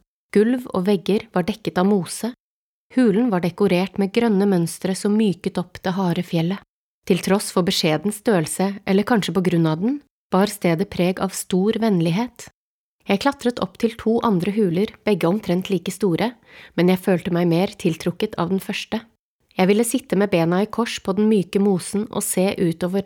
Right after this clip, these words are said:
den smaragdgrønne dalen. Det var stille der inne, et intimt tilfluktssted hugd inn i steinen. Jeg begynte å utforske den rike resonansen i rommet,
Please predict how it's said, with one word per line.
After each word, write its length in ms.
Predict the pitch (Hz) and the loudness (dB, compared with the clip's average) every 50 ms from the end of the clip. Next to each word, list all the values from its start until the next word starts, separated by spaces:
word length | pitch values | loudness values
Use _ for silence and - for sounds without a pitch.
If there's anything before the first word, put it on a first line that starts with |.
| 190 | -2
den 160 | - 170 170 165 | -2 -2 -2 -2
smaragdgrønne 760 | - - 196 190 185 165 156 165 - - 180 170 175 180 190 180 | -2 -2 0 0 0 -2 -4 -6 -6 -4 -2 0 2 0 2 2
dalen. 360 | 175 156 156 160 185 208 202 - _ _ _ _ _ _ _ _ _ _ _ _ _ _ _ _ - | 2 0 2 0 0 -2 -4 -6 _ _ _ _ _ _ _ _ _ _ _ _ _ _ _ _ -4
Det 80 | 185 170 | -2 -2
var 100 | 196 190 | -2 -2
stille 300 | - - 254 202 175 156 | 0 0 2 2 2 0
der 180 | 160 156 160 | 0 0 0
inne, 220 | 165 165 190 233 262 - _ _ _ _ _ _ _ _ _ - | 0 0 0 -2 -4 -8 _ _ _ _ _ _ _ _ _ -8
et 220 | - 185 - - 208 | -8 -6 -2 0 0
intimt 480 | 202 196 - - 185 175 202 214 - - | 0 0 -2 -2 -2 0 0 -2 -4 -2
tilfluktssted 840 | - 202 170 - - 165 165 _ - - - - 180 185 196 190 - - | -2 -2 -2 -2 -6 -8 -8 _ -14 -14 -8 -4 -4 -4 -4 -6 -4 -2
hugd 220 | 202 196 185 - - | -2 -2 -2 -2 -2
inn 160 | 196 175 170 | 0 0 0
i 80 | 180 180 | -2 -4
steinen. 460 | - - 160 156 160 165 190 214 220 _ _ _ _ _ _ _ _ _ _ _ _ _ - | -4 -4 -2 -2 0 0 -2 -4 -6 _ _ _ _ _ _ _ _ _ _ _ _ _ -4
Jeg 140 | 175 180 190 | -2 2 2
begynte 240 | 233 202 170 226 | 2 2 2 0
å 80 | 226 - 185 170 | -2 -2 -2 -4
utforske 480 | 165 - - 170 - - - - 190 | -4 -4 -8 -8 -8 -6 -6 -6 -4
den 160 | 190 196 196 202 | 0 0 0 2
rike 320 | 208 202 170 - - 170 160 | 2 2 0 0 -2 -2 -2
resonansen 640 | 165 165 - 208 190 170 165 165 160 - - 196 196 | -2 -2 -2 0 0 2 0 0 -2 -4 -4 -2 -2
i 80 | 196 190 | 0 0
rommet, 320 | 175 170 165 190 220 - | 0 0 0 -2 -4 -8